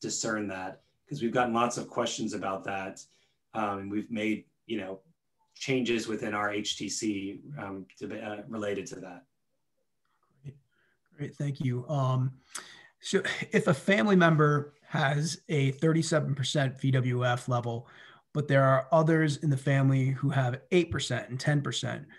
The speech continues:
Speaker 2: would you keep the diagnosis of V W V for the sibling with thirty-seven percent?
Speaker 1: Sure. You know, it, it's important to remember that people often gonna have more than one variant that they've inherited.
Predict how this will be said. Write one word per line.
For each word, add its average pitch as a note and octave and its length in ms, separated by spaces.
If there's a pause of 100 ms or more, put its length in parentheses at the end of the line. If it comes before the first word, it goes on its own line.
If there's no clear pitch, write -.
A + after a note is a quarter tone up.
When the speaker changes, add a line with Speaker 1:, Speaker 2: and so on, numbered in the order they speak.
(280)
Speaker 2:
would C#3 120
you D3+ 120
keep F#3+ 300
the F3 60
diagnosis C#3+ 800
of C3+ 140
V C3 160
W B2+ 320
V C3 320
for - 180
the A#2+ 80
sibling B2+ 500
with A#2+ 140
thirty-seven A2+ 460
percent? - 400 (480)
Speaker 1:
Sure. B2 500
You C3 140
know, B2 360
it, C#3 160
it's C3+ 200
important E3+ 320
to D3+ 60
remember C3+ 680 (500)
that B2+ 140
people D3 260
often C3+ 360
gonna B2+ 160
have A#2+ 200
more B2 280
than B2 160
one A2+ 300
variant A2 720 (340)
that - 120
they've A#2 180
inherited. G#2+ 880